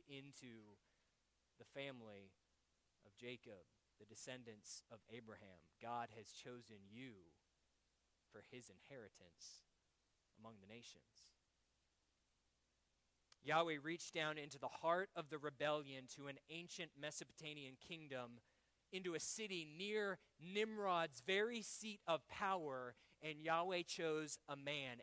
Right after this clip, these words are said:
Abram, to become the father of a nation not yet born. And God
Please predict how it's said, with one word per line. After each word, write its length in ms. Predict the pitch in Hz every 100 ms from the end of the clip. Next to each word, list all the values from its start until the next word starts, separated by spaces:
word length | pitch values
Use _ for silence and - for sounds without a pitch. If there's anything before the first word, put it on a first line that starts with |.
| 139
Abram, 380 | 147 143 139 127
to 60 | 143
become 340 | 127 - 151 139
the 60 | 127
father 420 | - 127 131 131 120 - _ _ 135
of 120 | 127
a 60 |
nation 380 | 131 135 131 131 123
not 160 | 127 117
yet 180 | 127 117 117
born. 240 | 113 104 -
And 520 | 160 196 160 123 120 120 - _ _ 131
God 280 | 143 151